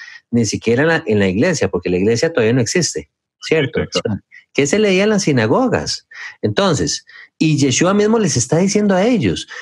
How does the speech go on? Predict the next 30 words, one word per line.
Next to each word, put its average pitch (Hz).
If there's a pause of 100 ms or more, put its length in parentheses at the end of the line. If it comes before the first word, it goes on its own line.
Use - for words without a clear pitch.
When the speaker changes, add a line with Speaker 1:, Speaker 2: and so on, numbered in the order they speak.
(120)
Speaker 1:
yo 131
no 165
vengo 202
a -
decirles 196
a 196
ustedes, 196
vengan 165
a 190
leer 160
un, 185
un, 151
un 127
canon 170
diferente, 202
yo 151
no 170
les... 156 (180)
No, 170
no, 170
no. 82 (720)
¿Qué 190
es 233
lo 240
que 202
ustedes 202
tienen 214
de 202
las 175
escrituras? 165